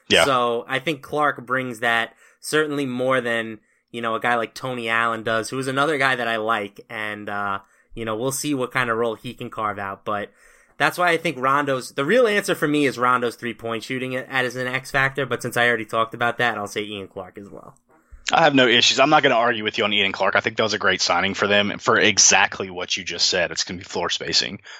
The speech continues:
Speaker 1: which is gonna be really, really good for the system they wanna run with these two bigs. So, um, but yeah, I mean, this roster is, is a hot dumpster fire. <laughs>
Speaker 2: Yeah,
Speaker 1: Outside
Speaker 2: it's,
Speaker 1: of the
Speaker 2: it's not
Speaker 1: obvious,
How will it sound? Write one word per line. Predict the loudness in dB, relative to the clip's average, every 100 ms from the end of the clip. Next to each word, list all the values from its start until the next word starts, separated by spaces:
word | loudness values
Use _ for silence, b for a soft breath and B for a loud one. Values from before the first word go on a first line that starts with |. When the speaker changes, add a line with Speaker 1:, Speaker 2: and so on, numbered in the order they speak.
| -4
Speaker 1:
which | 0
is | 2
gonna | 4 2
be |
really, | 2 2 4
really | 2 0
good | 2 4 2 0
for | -4
the | 0 2
system | 2 2 0
they | 0
wanna | 0
run | 2 0
with | 0
these | -2 0
two | 0
bigs. | 2 2 4
So, | 2 4 0 B B B B B 4
um, | 6 6 4 -2 -2
but | 4 4 2
yeah, | 2 4 4 0
I | -6
mean, | -4 -4 -6 -10 _ _ _ _ _
this | 0 2 0 -4 _
roster | 4 4 4 -2 -4
is, | -4 -4 _ _ -8
is | -4
a | -2
hot | -2 2 4 2
dumpster | 0 -4 -4 -4
fire. | -2 2 4 4
<laughs> | 2 2 0 2 0 2 -2 0 -6 0
Speaker 2:
Yeah, | 2 6
Speaker 1:
Outside | 4 6 6 6
Speaker 2:
it's, | 4
Speaker 1:
of | 0
the | 2
Speaker 2:
it's | 4
not | 4
Speaker 1:
obvious, | 4